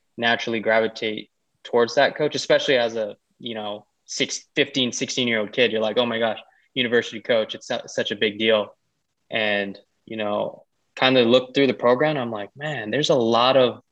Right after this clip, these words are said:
alums on the P G A Tour. There has to be a reason." And so that kinda started the snowball effect on, uh, that,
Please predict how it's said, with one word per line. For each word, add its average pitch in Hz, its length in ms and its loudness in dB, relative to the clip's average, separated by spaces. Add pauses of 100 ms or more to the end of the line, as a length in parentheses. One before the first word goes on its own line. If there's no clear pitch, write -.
(120)
alums 117 680 0 (760)
on 107 580 -2
the 117 80 -4
P 117 200 -4
G 110 180 0
A 107 40 -2
Tour. 135 400 4
There 113 200 2
has 123 340 -2
to 120 60 -12
be 113 80 -2
a 107 80 -2
reason." 110 420 -2 (480)
And 104 220 -10
so 107 380 2
that 113 180 0
kinda 113 220 0
started 110 560 2 (400)
the 123 40 -10
snowball 113 480 4
effect 107 400 -4
on, 104 320 -6
uh, 101 340 -6 (720)
that, 104 280 0